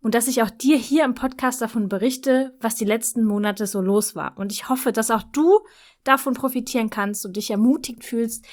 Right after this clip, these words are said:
dich deinen persönlichen Wachstumsprozessen hinzugeben. Ein kleiner Disclaimer vorweg. Ich bin mir natürlich sehr bewusst darüber,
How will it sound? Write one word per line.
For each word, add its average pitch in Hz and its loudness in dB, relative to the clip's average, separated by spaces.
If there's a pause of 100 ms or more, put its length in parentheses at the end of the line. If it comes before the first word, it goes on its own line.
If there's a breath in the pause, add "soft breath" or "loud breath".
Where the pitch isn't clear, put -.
(180 loud breath)
dich 220 -4
deinen 247 4
persönlichen 226 2
Wachstumsprozessen 196 -4
hinzugeben. 185 -6 (720 loud breath)
Ein 233 0
kleiner 302 4
Disclaimer 254 2
vorweg. 202 -8 (920 soft breath)
Ich 262 -2
bin 320 8
mir 349 8
natürlich 294 4
sehr 277 8
bewusst 254 2
darüber, 240 4